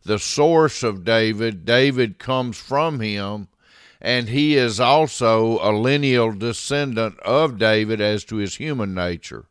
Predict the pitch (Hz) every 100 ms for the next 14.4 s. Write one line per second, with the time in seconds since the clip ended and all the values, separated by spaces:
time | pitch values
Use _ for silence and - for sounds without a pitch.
0 | _ _ - 110 123 117 - 123 113 104
1 | 104 95 113 107 - - 120 113 - -
2 | - - - - - 120 113 104 98 143
3 | 160 175 160 131 - 139 156 170 175 170
4 | 139 113 107 - 147 160 160 156 160 143
5 | 147 139 - 160 156 - 90 90 90 -
6 | - - - - 110 113 110 123 147 160
7 | 156 139 123 151 127 90 85 80 - -
8 | - 98 90 - 113 120 113 98 107 123
9 | 117 82 73 - - 120 120 110 90 82
10 | 78 87 87 101 104 95 101 95 82 107
11 | 98 - - 107 98 85 76 71 69 _
12 | _ _ - - _ _ 92 78 92 104
13 | 110 120 127 127 104 113 113 104 - 104
14 | 85 98 110 101